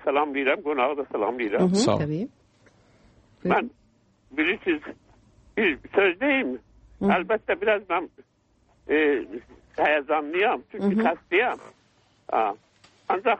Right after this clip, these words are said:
Speaker 1: xahiş edirəm, qonağın xatirinə dəyməsin.
Speaker 2: Hı hı.
Speaker 1: Deyir ki, yer bərk olanda öküz öküzdən görər. Biz bilirik ki, vəziyyət hər halda ölkəmizdə iqtisadiyyat o qədər də südiyyə yüksək vəziyyətdə deyil, çətinliklər var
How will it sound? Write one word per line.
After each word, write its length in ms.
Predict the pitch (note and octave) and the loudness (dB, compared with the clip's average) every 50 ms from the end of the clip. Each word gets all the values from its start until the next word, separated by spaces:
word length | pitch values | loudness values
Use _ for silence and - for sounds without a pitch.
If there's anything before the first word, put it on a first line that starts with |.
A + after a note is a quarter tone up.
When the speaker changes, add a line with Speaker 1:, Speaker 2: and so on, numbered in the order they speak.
| - G#3 | 0 0
Speaker 1:
xahiş 260 | G3+ A3+ B3+ - - G#3+ | 0 0 0 0 0 0
edirəm, 240 | G#3+ B3 B3 B3+ - | 0 0 -2 -2 -2
qonağın 400 | A3 G3 G3+ G3+ C4+ B3+ G#3+ B3+ A3+ - | -4 0 2 2 2 2 0 -4 -2 -2
xatirinə 420 | G3+ F3+ E3+ - F#3+ F3 F#3 F3+ F#3 | 0 0 0 -2 -4 -2 -2 -2 2
dəyməsin. 500 | G#3+ F#3 A3 F3+ B2+ B2+ - - - - _ _ _ _ _ _ _ _ _ _ _ _ _ _ _ _ _ _ _ _ _ _ - | 2 2 2 0 -2 -6 -8 -8 -12 -20 _ _ _ _ _ _ _ _ _ _ _ _ _ _ _ _ _ _ _ _ _ _ -4
Speaker 2:
Hı 100 | - G3+ | -2 0
hı. 240 | G3 F3+ F3 G3 G3 G3 A#3 | 0 0 2 0 0 2 2
Speaker 1:
Deyir 280 | B3+ A#3 C#4 D#4+ B3+ - | 2 2 2 0 -4 -8
ki, 180 | - G#3+ G3 G3+ | -12 -8 -2 0
yer 220 | D4+ B3 A#3 B3+ | 2 2 2 2
bərk 300 | B3 A#3+ C4 A3 - - G#3+ | 0 0 0 0 -2 -2 0
olanda 360 | G3 F#3 F3 G#3+ A3+ A#3+ G#3 A3 | 0 0 0 0 0 -2 0 0
öküz 300 | G3+ - _ - F3 G#3+ G3 | -2 -4 _ -4 -2 -2 -2
öküzdən 440 | - - E3 D#3 F#3+ A3+ G3 D#3 C#3 | -4 -6 -6 -2 -2 -2 0 0 -2
görər. 480 | B2+ G#2 G2+ F#2 G2+ A#2+ E3+ A3 G#3 - _ _ _ _ _ _ _ _ _ _ _ _ _ _ _ - | -2 0 2 2 2 2 2 0 -2 -4 _ _ _ _ _ _ _ _ _ _ _ _ _ _ _ 0
Biz 200 | D#4 E4 C4+ B3 | 0 0 0 0
bilirik 380 | C#4+ C4 D4 D#4 C4 A3 G#3 - | -2 0 0 0 0 -2 -4 -4
ki, 100 | B3 B3 | -4 0
vəziyyət 640 | B3 A3 B3+ A3+ G3+ A#3+ C4 C4 C4+ - - D4 | 0 2 0 0 -2 -2 -2 -2 -2 -2 -8 -4
hər 260 | C4 G3+ A3 A#3 A#3 | -2 0 0 2 2
halda 300 | A#3 B3 G#3 F3 G#3 A3+ A#3+ C4 G#3+ - - E3 E3+ G3+ | 2 0 0 0 -2 -2 -2 -2 -4 -10 -10 -6 -4 -4
ölkəmizdə 520 | B3 A3+ - G#3+ G#3 E3 G3 G3 - A#3+ | -4 -2 -2 -2 -2 -2 -2 -2 0 0
iqtisadiyyat 680 | A#3 - - - - A#3+ A#3+ A#3 B3 A#3 A3 G#3+ A3 - | 0 -2 -2 -2 0 0 0 0 0 -2 -2 0 2 0
o 80 | A#3+ C#4+ | 0 0
qədər 240 | C#4+ C4+ C4 A#3+ A#3 F#3+ | 0 0 -2 -2 -2 0
də 80 | G#3 F#3+ | -2 -6
südiyyə 380 | - - G#3 D#3+ F3 G#3 G3 F#3 | -6 -8 -10 -4 0 0 0 0
yüksək 380 | F3 F3 E3+ - G#3+ G3 F#3 F#3+ | -2 -6 -8 -2 -2 0 0 0
vəziyyətdə 440 | F#3 F#3 F#3+ G3 F#3 F#3 - F#3+ F3 - | 0 -2 0 -2 -4 -2 -2 -4 0 2
deyil, 320 | G#3+ A#3 A3+ C4 D#4+ C4+ | 2 4 2 2 -2 -4
çətinliklər 680 | - - B3+ G3+ - A#3 B3+ A3+ G3 A3 C4+ C4 B3+ A#3 | -4 -4 -6 -4 -6 -6 -4 -4 0 0 2 0 0 0
var 320 | A#3 G#3 A3 D4+ C#4 C4+ | 0 2 2 2 0 -2